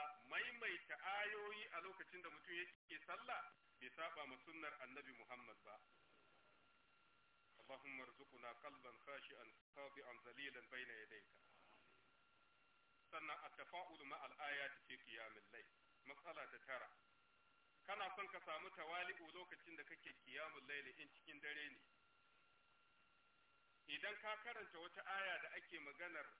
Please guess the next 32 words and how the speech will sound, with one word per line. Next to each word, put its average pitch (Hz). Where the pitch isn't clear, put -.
a 156
yi 196
addu'a, 185
to 143
ka -
yi -
addu'a. 170
In 214
ka 208
karanta 214
ayar 196
da 180
ake 190
bukatan 190
tasbihi, 160
ka 151
yi 196
tasbihi. 131
In -
ji 151
Huzaifa, 143
ya 135
ce, 135
"Sallaitu 135
ma'an 131
Nabiyyi 131
sallallahu 117
alaihi 117
wa 110
sallam 135
zata 131
laila." 117